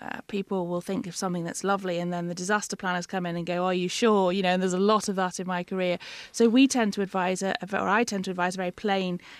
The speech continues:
um, cardboard box, but the Metropolitan Police wanted to use something a bit more fancy, and it was, it was a, a sort of artisan box with, with pulped red and, and, and green flowers, and the families interpreted that, that when they got the box, there was bits of,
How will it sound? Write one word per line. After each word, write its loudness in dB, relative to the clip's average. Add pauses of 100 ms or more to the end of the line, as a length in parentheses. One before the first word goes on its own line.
(140)
um, -2
cardboard 0
box, -4
but -8
the -2
Metropolitan -2
Police -6
wanted -8
to -10
use -4
something -6
a -6
bit -6
more -4
fancy, -2
and -2
it -6
was, -6 (380)
it -4
was -4
a, -4 (120)
a -8
sort -2
of 6
artisan 0
box -6
with, -6
with -6
pulped -6 (280)
red 4
and, -2
and, -4
and -4
green 0
flowers, 0
and -4
the -6
families 2
interpreted -2
that, -6
that -8
when -4
they -4
got -4
the -4
box, -6 (320)
there -2
was -2
bits -4
of, -10